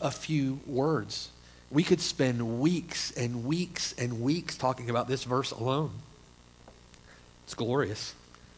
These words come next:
So how are we to respond to these glorious truths? How are we to, how are we to respond? How are we, how are we to think about these things?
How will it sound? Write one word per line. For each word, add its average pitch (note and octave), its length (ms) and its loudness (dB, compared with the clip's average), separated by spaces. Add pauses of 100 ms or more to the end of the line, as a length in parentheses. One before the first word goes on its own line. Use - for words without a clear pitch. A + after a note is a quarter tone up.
(1400)
So - 200 4
how E3 120 6
are A#3 100 8
we A3 100 2
to F#3+ 80 2
respond B2+ 640 4 (480)
to D3 140 2
these B2+ 400 0 (100)
glorious C#3+ 400 2
truths? D3+ 540 0 (1300)
How F3 160 4
are F#3+ 80 10
we F3+ 180 4
to, C3 380 2 (2000)
how D#3+ 100 -2
are E3+ 40 0
we F#3 120 2
to F3+ 60 2
respond? E3+ 460 2
How C#3 140 4
are - 20 4
we, E3+ 180 2
how - 140 2
are F3+ 60 8
we F3+ 160 6
to D#3 80 0
think D#3+ 260 2
about B2 220 6
these G#2+ 180 -2
things? F#2 440 -8